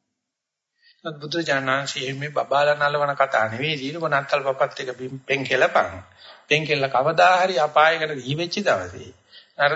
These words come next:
තිරිසන් ලෝකේ ගැන දැනගත්ත දවසේ නත්තල් පප්පා ගාව ඒ සෙල්ලම් බඩු නෑ.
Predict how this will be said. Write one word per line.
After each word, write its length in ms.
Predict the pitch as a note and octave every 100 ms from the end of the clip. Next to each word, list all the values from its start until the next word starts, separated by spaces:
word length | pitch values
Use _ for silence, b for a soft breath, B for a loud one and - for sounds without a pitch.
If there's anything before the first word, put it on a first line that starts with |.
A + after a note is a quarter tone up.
| D#3
තිරිසන් 420 | D3 C#3+ D#3+ D#3+
ලෝකේ 260 | E3 E3
ගැන 160 | D#3+ D3+
දැනගත්ත 500 | C3 A#2+ D3+ F#3 F#3+
දවසේ 520 | A3 C3 G#2+ G#2 G2 D#2 _ b b -
නත්තල් 340 | C3 C#3 D#3+
පප්පා 360 | D#3+ E3 - E3
ගාව 240 | E3 F3
ඒ 200 | E3+ D#3+ E3
සෙල්ලම් 320 | E3+ E3+ E3
බඩු 220 | E3 D3
නෑ. 300 | C3+ - -